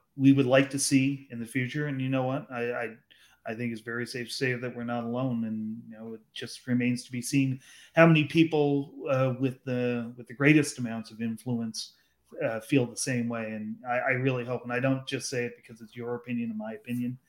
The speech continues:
Um, I, I sincerely hope that, that there's more people like that. And, you know, quite frankly, there are,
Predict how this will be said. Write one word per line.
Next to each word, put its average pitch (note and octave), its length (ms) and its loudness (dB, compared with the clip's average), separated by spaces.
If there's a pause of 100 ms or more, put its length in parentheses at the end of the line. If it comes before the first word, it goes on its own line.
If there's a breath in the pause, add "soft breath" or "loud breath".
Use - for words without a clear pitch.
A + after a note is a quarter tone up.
(480 loud breath)
Um, A2 520 2 (240)
I, C3 160 2 (100)
I B2+ 200 2
sincerely A#2 640 -4
hope A2+ 240 -8
that, A2 100 -14 (300)
that A#2 200 -8
there's B2 200 -4
more C3+ 320 2
people B2+ 380 -4
like A#2 220 -2
that. C3 160 -2
And, G3 100 4
you A3+ 60 8
know, G#3+ 180 6
quite G#3+ 200 4
frankly, D3 360 0
there D3 160 -2
are, C#3+ 160 -2